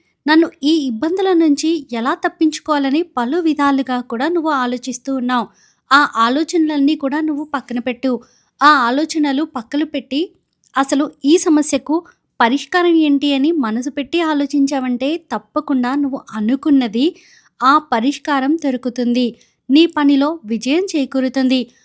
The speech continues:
మనసు పెట్టి చదివితే మనిషికి తప్పకుండా మంచి మార్కులు వస్తాయి కదా. ఒక విద్యార్థికి అలాగే నీ సమస్యకు కూడా పరిష్కారం దొరుకుతుంది. మనిషికి చదువు వంట పడుతుంది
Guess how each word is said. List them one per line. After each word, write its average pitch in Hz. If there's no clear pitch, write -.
మనసు 269
పెట్టి 330
చదివితే 269
మనిషికి 262
తప్పకుండా 294
మంచి 285
మార్కులు 269
వస్తాయి 254
కదా. 262
ఒక 285
విద్యార్థికి 269
అలాగే 233
నీ 240
సమస్యకు 320
కూడా 254
పరిష్కారం 269
దొరుకుతుంది. 254
మనిషికి 277
చదువు 254
వంట 226
పడుతుంది 262